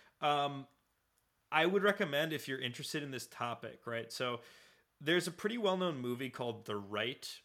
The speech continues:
R I T E, and it's a horror movie that takes some liberties, but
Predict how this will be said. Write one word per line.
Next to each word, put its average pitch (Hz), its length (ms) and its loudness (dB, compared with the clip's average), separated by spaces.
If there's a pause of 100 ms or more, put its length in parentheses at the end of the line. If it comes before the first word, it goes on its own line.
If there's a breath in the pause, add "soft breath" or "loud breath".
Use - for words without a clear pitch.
R 113 240 0
I 113 140 0
T 113 220 -12
E, 113 420 -10 (1120)
and 127 580 0
it's - 380 -2
a 151 80 -2
horror 196 420 2
movie 110 540 -4
that - 200 -14
takes 143 300 -2
some 117 300 -2
liberties, 117 560 -2
but 117 360 -2